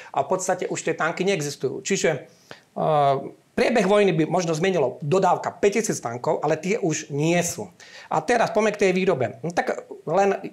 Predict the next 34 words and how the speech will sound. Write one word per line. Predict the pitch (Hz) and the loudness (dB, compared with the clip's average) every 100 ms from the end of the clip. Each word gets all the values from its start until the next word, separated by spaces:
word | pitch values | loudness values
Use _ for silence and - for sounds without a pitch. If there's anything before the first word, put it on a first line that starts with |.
| - | -2
jeden | 185 254 214 | 0 2 2
závod, | 165 175 180 220 - | 4 2 4 2 2
volá | 151 151 147 | 2 2 2
sa | - 135 - - | 2 -2 -4 -4
Ural | 185 214 156 143 | 2 4 4 4
Vagon | 151 151 127 113 | 2 0 -2 -2
Vás | 123 135 233 - - _ _ _ _ _ | 0 0 -2 -8 -16 _ _ _ _ _
v | 135 | 0
Nižnom | 254 214 170 | 0 2 0
Tagile, | 143 127 143 143 196 240 - | 0 0 2 2 2 0 0
to | |
je, | 202 165 156 147 135 | 2 4 4 2 2
Tagil | 170 170 180 | 0 0 0
to | 170 | 0
je | 156 | 0
mesto | 160 - 165 | 0 -2 -2
pri, | 175 156 143 - - - _ | 0 -2 -2 -10 -20 -20 _
pod | 165 165 | -2 4
Uralom, | 180 147 156 190 240 - | 6 8 8 6 4 -2
tak | - - - | -4 -2 0
tí | 262 240 | 2 2
sú | - - | 0 0
najväčší | 160 247 269 233 226 | 2 2 4 4 2
svetový | 170 196 190 160 | -2 0 0 0
výrobca | 143 160 170 170 - | 2 2 2 0 -6
tankov, | - 123 131 165 | -4 -6 -2 -2
čiže | - 143 131 | 0 0 0
je | |
to | 139 147 | 0 4
ruský | 202 208 - 135 135 | 4 4 0 -6 -2
najväčší | 175 180 175 - | 0 0 -4 -6
svetový | 160 156 143 | -2 0 2
výrobca | 160 - | 0 -4
tankov. | - 117 123 170 | -6 -6 -2 -4